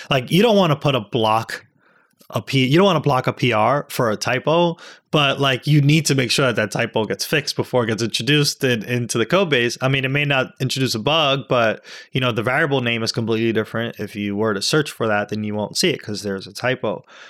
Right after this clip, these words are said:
But I think what William mentioned with, you know, if it's gonna introduce a bug in some way, shape, or form, but on, on top of that, if it's gonna cause confusion, if there are some anti, some code smells that we could reduce,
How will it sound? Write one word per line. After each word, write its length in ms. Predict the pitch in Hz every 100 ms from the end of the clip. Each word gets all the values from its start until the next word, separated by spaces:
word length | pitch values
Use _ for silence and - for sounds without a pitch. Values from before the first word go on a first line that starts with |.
| _
But 120 | - 139
I 80 |
think 180 | 147 160
what 200 | 143 127
William 300 | 123 120 113
mentioned 400 | 110 104 104 98
with, 160 | 107 101 _
you 160 | - 107
know, 340 | 95 90 62
if 220 | - 113 135
it's 140 | 123
gonna 200 | 160 139
introduce 380 | 113 113 110 -
a 60 |
bug 340 | 92 98 92 87 -
in 140 | 107
some 220 | - 104
way, 100 | 101
shape, 240 | 98 98 101
or 60 |
form, 420 | - 92 85 - - _ _ _
but 140 | 117
on, 300 | 110 104 101 -
on 340 | - 104 101 98
top 280 | - 110 117
of 80 | 104
that, 280 | 95 92 95
if 200 | 104 113
it's 140 | -
gonna 160 | 120 104
cause 300 | 107 101 -
confusion, 640 | 101 98 98 92 92 90
if 160 | 90 -
there 240 | 110 101
are 60 | 98
some 280 | - 95 -
anti, 320 | 98 98 98 -
some 180 | - 104
code 240 | 101 95
smells 320 | - 101 95
that 120 | 98 92
we 100 | 95
could 240 | 98 92 - _
reduce, 680 | 101 104 98 110 175 -